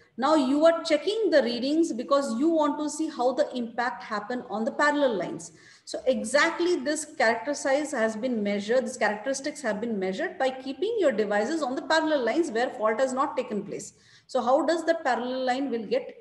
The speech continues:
affected by the fault in another line? So what has happened? The top chart of the figure is the R M S voltage variation, obviously, because you usually account for an R M S voltage only. And the bottom chart talks about your one seventy-five, you know, first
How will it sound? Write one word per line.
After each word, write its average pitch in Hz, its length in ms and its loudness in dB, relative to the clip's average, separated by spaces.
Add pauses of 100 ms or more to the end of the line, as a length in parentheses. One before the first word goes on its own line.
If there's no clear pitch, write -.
affected 240 440 -2 (340)
by 233 160 2
the 254 80 6
fault 254 480 0
in 277 220 -2
another 226 280 2
line? 170 320 -2 (560)
So 311 140 -2
what 311 160 6
has 339 100 2
happened? 311 360 0
The 349 60 0
top 330 340 2
chart 311 160 2
of 277 100 4
the 269 80 0
figure 269 280 2
is 240 160 0
the 247 100 4
R 208 180 2
M 247 100 -2
S 262 140 -2
voltage 208 400 0
variation, 208 580 0 (200)
obviously, 233 440 -6
because 220 360 -4
you 220 300 0
usually 226 400 -2
account 220 360 -2
for 202 120 0
an 208 100 -2
R 170 200 -4
M 214 80 -4
S 220 120 -8
voltage 196 360 -6
only. 240 460 -6 (680)
And 247 160 2
the 233 40 2
bottom 262 360 4 (200)
chart 285 360 2
talks 254 360 2
about 233 380 2
your 226 240 2
one 233 260 2
seventy-five, 233 840 -2 (160)
you 240 100 -6
know, 277 180 -2
first - 280 -4